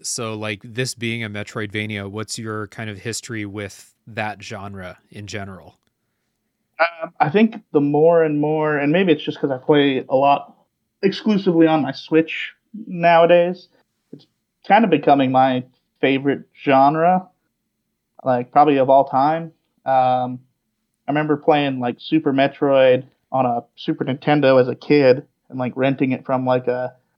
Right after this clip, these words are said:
Speaker 2: a video store, not even a,
Speaker 1: <laughs>
Speaker 2: like, Blockbuster, like, just some mom and pop video store, and
Speaker 1: Mm-hmm.
Speaker 2: renting that game over and over again was kinda pointless 'cause I played the first, like, two hours over and over again.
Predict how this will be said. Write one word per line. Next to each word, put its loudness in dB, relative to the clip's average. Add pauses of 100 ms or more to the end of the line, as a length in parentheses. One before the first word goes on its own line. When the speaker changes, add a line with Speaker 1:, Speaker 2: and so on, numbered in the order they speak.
(600)
Speaker 2:
a -4 (300)
video 4
store, -2
not 0
even -2
a, -10
Speaker 1:
<laughs> -10
Speaker 2:
like, -10 (380)
Blockbuster, 0
like, -8
just -16
some -10 (500)
mom 4
and -6
pop 2
video 0
store, -4
and -14 (280)
Speaker 1:
Mm-hmm. -12
Speaker 2:
renting -2
that 2
game 0
over 0
and 0
over -2
again -2
was -6
kinda 0
pointless -4
'cause -6 (560)
I -4
played 0
the -6
first, -4
like, -4 (300)
two 0
hours 4
over -4
and -14
over -10
again. -10